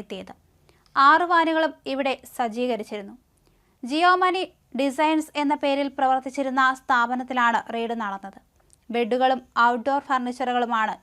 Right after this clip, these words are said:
ഇവർ ഉപയോഗിച്ചിരുന്നത്. ഉപയോക്താക്കൾക്ക് ഓൺലൈൻ ഓർഡർ വഴി നേരിട്ട് വിൽപ്പന നടത്തുന്ന നിലയ്ക്കാണ് ഈ സ്ഥാപനം പ്രവർത്തിച്ചിരുന്നത്. അനധികൃത കുടിയേറ്റ തൊഴിലാളികൾ ആയതിനാൽ കൂലി കുറച്ചു നൽകിയാൽ മതി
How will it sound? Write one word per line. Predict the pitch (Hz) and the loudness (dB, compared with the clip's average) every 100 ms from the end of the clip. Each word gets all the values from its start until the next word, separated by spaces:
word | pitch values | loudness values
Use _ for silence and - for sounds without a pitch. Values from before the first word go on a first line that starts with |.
| 233 | -8
ഇവർ | 233 233 226 | -8 -8 -10
ഉപയോഗിച്ചിരുന്നത്. | 214 220 226 220 202 190 - _ _ _ _ _ _ 220 | -6 -4 -6 -10 -14 -14 -18 _ _ _ _ _ _ -2
ഉപയോക്താക്കൾക്ക് | 247 254 - 262 269 269 294 294 254 254 | 2 2 2 0 2 0 2 2 4 2
ഓൺലൈൻ | 269 302 302 - 262 | 4 0 -2 -2 0
ഓർഡർ | 262 277 269 | 2 2 2
വഴി | 262 - 247 | 2 0 -4
നേരിട്ട് | 254 311 311 294 | -4 -4 -4 -4
വിൽപ്പന | 269 262 269 262 | -4 -2 -4 -4
നടത്തുന്ന | 254 262 254 247 | -6 -6 -4 -4
നിലയ്ക്കാണ് | 240 233 240 220 254 269 233 | -4 -4 -2 0 0 -4 -10
ഈ | 233 | -12
സ്ഥാപനം | - 226 214 226 277 277 | -6 -4 -4 -4 -8 -6
പ്രവർത്തിച്ചിരുന്നത്. | 247 226 233 254 247 196 185 220 _ _ _ _ _ _ 269 | -6 -6 -6 -8 -8 -12 -14 -18 _ _ _ _ _ _ 4
അനധികൃത | 302 330 381 392 392 381 | 4 4 0 0 0 -2
കുടിയേറ്റ | 339 339 330 330 | -4 -2 -2 -2
തൊഴിലാളികൾ | 311 302 294 294 302 269 | 0 2 2 0 -2 2
ആയതിനാൽ | 269 269 277 277 294 - | 2 0 0 0 0 -2
കൂലി | 277 285 302 | -4 -4 -2
കുറച്ചു | 285 277 330 302 | -2 -2 -2 -2
നൽകിയാൽ | 277 240 269 262 240 | -2 0 0 0 0
മതി | 247 240 | -2 -2